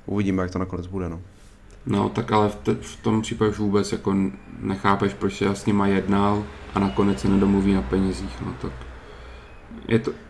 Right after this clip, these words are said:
Speaker 2: to divné.
Speaker 1: Právě možná, že, možná, že by do té Sparty šel akorát za té podmínky, že by mu fakt tam jako hodně
Speaker 2: Hmm.
Speaker 1: nasypali, no.
Speaker 2: Hmm.
Speaker 1: Že spíš byl už předem jako nakloněný tomu návratu do té divize.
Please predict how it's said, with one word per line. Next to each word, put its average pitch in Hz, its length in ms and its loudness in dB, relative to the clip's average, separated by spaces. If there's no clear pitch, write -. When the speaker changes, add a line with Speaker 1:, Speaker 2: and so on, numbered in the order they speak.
Speaker 2:
to 117 120 -4
divné. 92 160 -2
Speaker 1:
Právě 104 240 4
možná, 110 440 2
že, 107 360 2
možná, 110 280 2
že 110 100 2
by 104 200 0
do 101 220 0
té 104 120 2
Sparty 101 300 0
šel 95 180 0
akorát 98 360 0
za 95 100 -4
té 92 320 0
podmínky, 92 460 -4
že 92 80 -6
by 95 60 0
mu 92 120 -2
fakt 92 260 -4
tam 98 220 -2
jako 95 180 -2
hodně 98 180 2
Speaker 2:
Hmm. 113 80 6
Speaker 1:
nasypali, 87 380 0
no. 82 200 -6
Speaker 2:
Hmm. 101 140 -6
Speaker 1:
Že 85 340 -6
spíš - 220 -6
byl 92 240 0
už - 300 -8
předem 92 300 0
jako 87 180 -4
nakloněný 92 440 0
tomu 90 240 -4
návratu 90 640 -4
do 90 60 -8
té 87 160 -4
divize. 87 340 -8